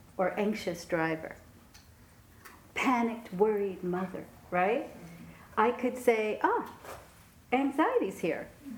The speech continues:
worry's here, impatience is here," when the traffic would slow. Doubt is here. Can I make this five and a half hour drive okay, right?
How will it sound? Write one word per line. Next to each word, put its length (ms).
worry's 580
here, 280
impatience 840
is 220
here," 340
when 180
the 80
traffic 540
would 180
slow. 440
Doubt 400
is 220
here. 340
Can 200
I 140
make 420
this 220
five 280
and 100
a 40
half 260
hour 260
drive 320
okay, 520
right? 240